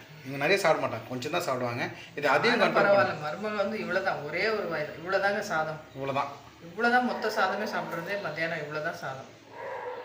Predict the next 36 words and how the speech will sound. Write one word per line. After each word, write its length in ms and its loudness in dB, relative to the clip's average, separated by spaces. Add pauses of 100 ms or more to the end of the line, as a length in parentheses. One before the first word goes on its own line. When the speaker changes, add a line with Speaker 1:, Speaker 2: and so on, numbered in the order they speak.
(200)
Speaker 2:
பொழுதுக்குமே 600 -2
காலையில 500 2
சாப்பிடுறது 280 -6
இல்ல. 160 -6
மத்தியானம் 400 -6
இவ்வளவுதான் 360 -6
சாதம். 380 -8 (440)
நைட்டுக்கு 420 -2
ரெண்டு 240 -4
தோசை 320 -4
தான் 160 -10 (400)
முடிஞ்சது. 640 -14
Speaker 1:
அந்த 300 -4
மருமக. 400 0 (1400)
நான் 240 10
அது 160 4
கூட 140 8
கிடையாது. 440 6 (560)
நான் 120 -6
சாப்பாடு 360 8
சாப்பிட்டா 360 6
ஒன்றரை 220 2
மாசம் 240 0
டைம் 220 -2
மேலே 160 -2
இருக்காது. 380 -2
ஒரு 100 0
மாசம் 280 4
மேலே, 140 4
ஒரு, 260 -2
ஒரு 100 -2
மாசம் 300 -2
பத்து 180 -2
நாள் 80 -4
மேலே 220 -6
ஆயிடுச்சு. 220 -10